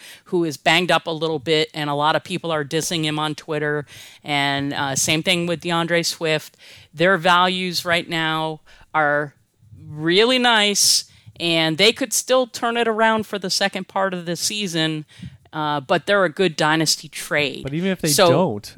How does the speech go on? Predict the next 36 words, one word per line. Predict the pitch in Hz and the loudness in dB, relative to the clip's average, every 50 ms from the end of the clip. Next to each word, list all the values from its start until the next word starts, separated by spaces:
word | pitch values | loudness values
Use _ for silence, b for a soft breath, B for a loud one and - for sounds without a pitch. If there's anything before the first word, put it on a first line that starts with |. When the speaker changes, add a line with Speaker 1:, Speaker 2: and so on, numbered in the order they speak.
| - _ | -14 _
Speaker 2:
it's | - 127 120 - | -8 -8 -6 -4
Speaker 1:
e-, | 117 127 147 139 135 | -2 -2 -2 0 0
Speaker 2:
okay. | 139 139 139 214 | 0 4 4 2
Speaker 1:
exactly. | 208 180 - - 240 226 - - 180 180 185 190 | 2 4 4 4 4 4 4 0 -2 -2 -4 0
They're, | 196 208 208 208 202 208 - | 2 4 6 6 4 2 0
right. | 208 240 269 254 139 139 - - | 0 4 4 4 4 2 -2 0
They're | 151 196 196 190 | 2 4 4 4
still | 180 - - - - - 220 220 220 208 | 4 2 0 -2 0 2 4 4 4 2
young, | 190 175 185 190 185 180 185 190 208 240 269 269 269 - - _ | 2 2 2 4 6 6 4 4 2 2 0 0 -2 -6 -2 _
and, | 180 180 175 170 165 165 170 170 170 B B B B B B B B | 4 4 6 6 6 4 4 2 0 B B B B B B B B
uh, | - 175 165 151 147 151 156 - - - | -4 0 0 2 2 2 0 0 -2 -2
you | - 190 175 | 0 0 2
know, | 160 151 156 160 - _ - - - _ - - - - | 2 0 -4 -6 -10 _ -20 -20 -20 _ -20 -20 -14 -10
whatever, | 202 185 160 156 170 170 175 - 208 214 233 233 226 226 220 202 - _ _ _ | -10 -8 -4 0 2 4 4 4 4 4 4 6 6 4 2 0 -6 _ _ _
take | - - 202 208 233 - _ - | 0 4 4 4 4 2 _ -2
that | 196 196 202 202 - - | 0 0 0 0 -2 -2
discount. | 190 208 196 - - - 156 147 139 135 - _ _ _ _ _ _ _ _ | -2 0 0 0 -2 0 -2 -2 -2 -8 -12 _ _ _ _ _ _ _ _
Take | - - 180 180 - - | 0 2 2 2 2 0
that | - 170 165 160 - | 0 0 0 0 0
discount. | 170 160 - - - 156 135 131 131 110 _ B B B B B B B | -2 -2 -2 -2 -2 -4 -4 -4 -8 -12 _ B B B B B B B
Uh, | - 160 143 143 143 143 139 - | -4 -2 0 0 0 0 0 0
I | - 165 | 2 4
had | 165 170 165 160 | 4 4 4 4
a | 156 | 2
buddy, | 143 - 175 170 170 165 165 147 - - - - _ | 2 2 2 4 4 2 0 -2 -4 -14 -20 -20 _
you | - 185 165 | -6 -4 -4
know, | 151 147 147 151 - | -4 -4 -6 -10 -4
talking | - 175 160 156 - - 156 147 | 0 0 0 0 0 -4 -6 -4
to | - 175 | -4 -6
me | 165 156 | -6 -4
about | 147 165 156 156 160 156 - - | -2 -2 0 0 0 -2 -6 -6
Jonathan | - 175 151 151 156 143 151 151 | -2 -2 0 0 -2 -4 -6 -6
Taylor, | 151 - 165 160 160 165 160 156 | -2 0 2 2 2 2 0 -2
and | 156 151 | -2 -4
it's | 151 143 - | -6 -8 -4
like, | 156 147 147 139 | -2 -2 -2 -2